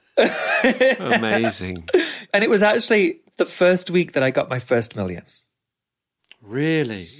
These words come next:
Speaker 2: Oh, the first
Speaker 1: Yeah.
Speaker 2: week that it went out on air?
Speaker 1: Yeah. I got nine hundred and something thousand followers.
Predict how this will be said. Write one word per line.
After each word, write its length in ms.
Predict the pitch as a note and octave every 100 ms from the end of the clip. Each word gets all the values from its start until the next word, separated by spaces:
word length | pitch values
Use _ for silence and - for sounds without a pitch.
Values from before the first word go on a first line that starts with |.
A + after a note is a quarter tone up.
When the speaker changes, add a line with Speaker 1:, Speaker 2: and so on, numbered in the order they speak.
| - -
Speaker 2:
Oh, 60 |
the 80 | D#3+
first 280 | E3+ G#3+ D3+
Speaker 1:
Yeah. 40 | G#3
Speaker 2:
week 120 | E3+
that 100 | D#3+
it 80 | D#3+
went 140 | D#3+
out 140 | D#3
on 160 | D3 D3+
air? 340 | C#3+ G#2+ F2 - _ - _
Speaker 1:
Yeah. 380 | C#3+ C#3 B2 G#2+ - - -
I 100 | G#3+
got 240 | G#3+ B3+ G#3
nine 280 | G3 G3+
hundred 220 | F#3 F#3 F#3
and 120 | F3
something 500 | - D#3+ D3+ D#3 C3+
thousand 420 | B2 A2+ A2 G#2+
followers. 580 | F2+ - - - -